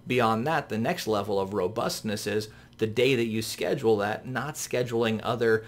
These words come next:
really brainiac intensive work. You know, you probably shouldn't be working on, like, a compliance manual for your business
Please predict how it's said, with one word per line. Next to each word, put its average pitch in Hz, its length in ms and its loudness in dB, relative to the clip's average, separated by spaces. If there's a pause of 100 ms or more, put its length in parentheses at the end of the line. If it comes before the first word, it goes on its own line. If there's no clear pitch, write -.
(160)
really 120 320 2
brainiac 110 840 0
intensive 98 560 -4
work. 98 380 -2 (180)
You 104 80 -4
know, 104 60 0
you 110 100 0
probably 139 380 2
shouldn't 131 260 -4
be 113 80 0
working 110 340 2
on, 101 140 -2
like, 98 160 -2
a 101 80 -4
compliance 107 720 -4
manual 98 400 -4
for 98 200 -4
your 98 220 -4
business 98 520 -4